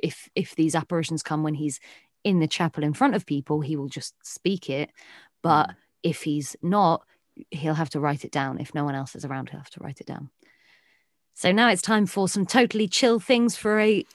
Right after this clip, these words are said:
Speaker 1: fringe religious group leader to say.
Speaker 2: Hey, our favourite segment.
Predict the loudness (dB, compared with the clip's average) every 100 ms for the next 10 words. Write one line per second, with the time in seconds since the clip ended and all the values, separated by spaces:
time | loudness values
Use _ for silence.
0 | _ -20 -2 2 2 4 2 2 2 2
1 | 2 4 4 6 4 0 0 2 4 2
2 | 2 4 4 6 8 10 8 8 6 8
3 | 6 8 6 4 4 2 2